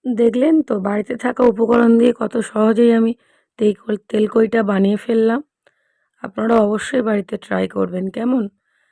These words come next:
খুব লোভনীয় হয়েছিল, খেতেও খুব ভালো হয়েছিল, আপনাদেরও ভালো লাগবে ট্রাই করলে। দেখছেন তো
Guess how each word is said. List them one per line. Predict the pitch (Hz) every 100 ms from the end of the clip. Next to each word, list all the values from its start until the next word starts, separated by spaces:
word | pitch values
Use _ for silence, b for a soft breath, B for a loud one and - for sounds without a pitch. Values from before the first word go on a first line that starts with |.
| _ _ _ _
খুব | 277 - _ 220
লোভনীয় | 190 202 233 240 214
হয়েছিল, | 214 196 214 214
খেতেও | 214 202 190 202 208
খুব | - 208 196
ভালো | 202 196
হয়েছিল, | 202 196 214 202 208 _ _ _ _ -
আপনাদেরও | 180 185 185 214 269
ভালো | 208 190
লাগবে | 185 180 185
ট্রাই | - 190 185
করলে। | - - _ _ _ _ _ _ - _ _ _ _ _ _ _ _ _ _ _ _ _ _ _ _ _ -
দেখছেন | 220 214 - 269
তো | 269